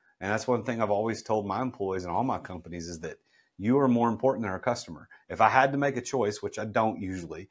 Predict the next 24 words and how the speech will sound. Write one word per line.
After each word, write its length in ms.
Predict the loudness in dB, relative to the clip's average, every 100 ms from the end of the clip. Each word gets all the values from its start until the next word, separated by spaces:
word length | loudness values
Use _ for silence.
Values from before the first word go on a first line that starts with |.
| _
but 80 | -8
if 80 | -2
I 40 |
had 160 | 2 2
to 40 |
make 140 | 2 0
a 60 |
choice 240 | 0 -2 -2
between 240 | -6 -6
you 100 | -4
and 80 | -4
a 60 | -4
customer, 440 | -6 -6 -8 -6
I'm 120 | -6 -6
choosing 440 | -4 -2 -2 -2
you, 280 | -2 -4 -8 _ _ _ -8
because 160 | -4
without 280 | 4 8 8
you, 160 | 6 0
I 40 |
can't 300 | -2 -6 -6
service 400 | -4 -4 -4 -8
the 80 | -12
customer. 540 | -12 -12 -14 -18 -20